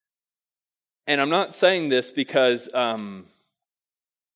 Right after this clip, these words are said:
well, I'm saying this because I think the Bible does. And I want to lay out two categories here that I think are helpful for us. And,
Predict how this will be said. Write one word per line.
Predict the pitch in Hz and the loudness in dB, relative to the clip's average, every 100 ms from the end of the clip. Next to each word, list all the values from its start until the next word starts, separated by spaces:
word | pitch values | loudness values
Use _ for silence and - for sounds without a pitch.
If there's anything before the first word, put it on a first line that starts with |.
| _ _ _ _ _ - | _ _ _ _ _ -6
well, | 127 | -2
I'm | 139 | 0
saying | 127 175 208 | 2 0 0
this | 185 | -4
because | - 147 135 | -4 -4 -2
I | 131 | -4
think | 156 139 | -4 -6
the | |
Bible | 127 123 139 123 | 0 2 2 0
does. | 92 85 78 - - _ _ - | -6 -8 -12 -16 -16 _ _ -6
And | |
I | 117 | -4
want | 143 | -2
to | 151 | 2
lay | 156 | 4
out | 143 - | 4 2
two | - 170 | -4 -4
categories | 165 151 139 113 107 | 0 0 0 -2 -2
here | - 113 | -4 -4
that | 107 107 | -2 -2
I | |
think | 104 139 - | -4 -8 -8
are | |
helpful | 101 135 135 - 110 98 - _ _ | -4 -2 -2 -4 -4 -4 -12 _ _
for | - 160 123 | -4 2 2
us. | - | 0
And, | - 135 127 | -6 -6 -6